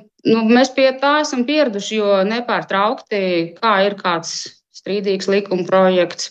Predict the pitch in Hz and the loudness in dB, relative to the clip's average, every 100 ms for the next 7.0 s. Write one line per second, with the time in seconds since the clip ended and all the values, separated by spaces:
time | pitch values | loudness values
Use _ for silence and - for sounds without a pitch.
0 | _ - - 175 190 190 202 185 180 185 | _ -6 -4 -2 -2 -2 -4 -2 0 0
1 | 170 190 180 175 180 185 185 180 170 175 | 2 4 6 6 4 2 2 2 2 2
2 | 185 180 180 180 190 - - - - 208 | 0 0 -4 -4 -8 -12 -18 -16 -4 0
3 | 220 269 311 285 202 202 196 208 285 330 | 2 2 0 -2 -2 -2 0 0 0 0
4 | 339 285 - 254 226 208 196 202 220 226 | -2 -2 -4 0 0 0 -2 0 0 0
5 | 214 190 170 165 214 208 190 180 - - | 0 0 -2 -4 0 2 2 -2 -4 -2
6 | 180 160 160 - _ _ _ _ - | 0 0 -2 -10 _ _ _ _ 0